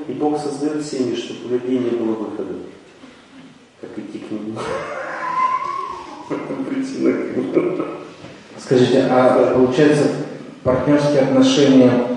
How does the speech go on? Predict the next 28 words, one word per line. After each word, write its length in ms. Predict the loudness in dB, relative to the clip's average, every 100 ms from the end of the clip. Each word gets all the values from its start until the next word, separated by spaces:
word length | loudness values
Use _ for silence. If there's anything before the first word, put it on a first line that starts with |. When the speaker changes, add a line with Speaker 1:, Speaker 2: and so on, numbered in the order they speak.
| -6 2
Speaker 2:
не, 420 | 4 6 4 0
семейные 520 | 2 4 6 6 6
отношения, 760 | 2 0 0 2 4 4 2 -4 -12 -4
условно, 720 | -2 4 4 4 2 2 -2 -8 -12 -12 -2
они 680 | 4 8 8 8 6 2 2
первоочередные? 1120 | 6 6 6 6 4 6 8 8 8 4 0 -4 -10 -4
Э, 440 | 0 2 6 6
Speaker 1:
Нет, 180 | 6 6
для 80 | 4
мужчины 420 | 4 2 2 2
нет. 140 | 2 -2 -8 -12 -16 -20 -18 -4
Мужчина 340 | -4 0 2
может 340 | 4 4 4 0
сначала 760 | -4 0 2 4 4 2 -2
утвердиться 520 | -4 -4 -4 -6 -8 -10
в 120 | -8
жизни 320 | -8 -6 -8
сильно. 400 | -8 -8 -8 -8 -10 -12 -16 -14 -6
Чем 360 | 0 2 0 -2
сильнее 400 | -4 -2 2 2
мужчина 360 | 2 0 0 0
утверждается 800 | 0 -4 -4 0 0 0 -4 -6
в 40 |
жизни, 300 | -6 -6 -4
тем 140 | -4
красивее 560 | -2 -4 -6 -4 0 0
он 100 | 0
становится. 680 | -4 -4 -4 -4 -8 -12 -20